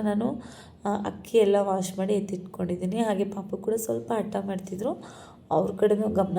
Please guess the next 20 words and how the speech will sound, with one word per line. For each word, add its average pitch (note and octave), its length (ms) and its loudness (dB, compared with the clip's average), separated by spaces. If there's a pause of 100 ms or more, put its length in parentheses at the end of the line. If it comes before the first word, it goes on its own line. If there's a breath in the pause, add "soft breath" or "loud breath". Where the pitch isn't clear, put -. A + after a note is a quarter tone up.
(140)
ಕೊಡಬೇಕು, F3+ 440 0
ಇಲ್ಲಾಂದರೆ F3+ 540 6
ಅವರು F#3+ 240 6 (500 loud breath)
ಆಟಾಡ್ತಾ G#3 680 2
ಬಿದ್ದೋಗ್ಬಿಡ್ತಾರೆ F#3 760 2
ಅಥವಾ F#3+ 180 -2
ಸೈಕಲ್ನ G3+ 600 0
ಬೀಳಿಸ್ಕೊಂಡು F#3+ 500 0
ಬಿಟ್ಬಿಡ್ತಾರೆ. F3+ 600 0
ಹಾಗಾಗಿ G3 480 -2 (420 loud breath)
ಒಂದು F#3+ 180 -6
ಕಡೆ G#3 180 4
ಕೆಲಸನೂ G3+ 460 2
ಮಾಡ್ಕೊಳ್ತಿರ್ಬೇಕು, F3+ 840 0
ಒಂದು G#3 160 -6
ಕಡೆ F#3 220 0
ಪಾಪ F#3 300 -4
ಕೂಡ F#3+ 320 -2
ನೋಡ್ಕೊಳ್ತಾ F3 540 -4
ಇರಬೇಕು. E3+ 600 0